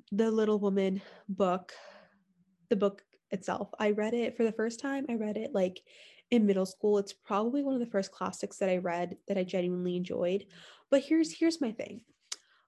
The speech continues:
Um, and then, and so I read it, like, in middle school. I think I must have read it, like, in sixth grade,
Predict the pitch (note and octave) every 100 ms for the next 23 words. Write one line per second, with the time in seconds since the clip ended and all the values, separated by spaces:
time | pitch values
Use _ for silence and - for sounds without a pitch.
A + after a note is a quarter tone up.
0 | _ - C4+ C#4 C4+ C4 C#4 - _ _
1 | - C#4+ D#4 F#4 - C4+ A#3+ A#3 - -
2 | A#3 A#3 A#3 A#3 B3+ D#4 D4+ B3 - A3
3 | G3 F#3+ F#3+ - G3+ G3+ - B3+ C#4+ A#3
4 | A#3 G#3+ F#3 F#3+ F#3 F#3+ F#3+ - - G#3
5 | G#3+ - G#3 - F#3 F#3+ F#3+ F#3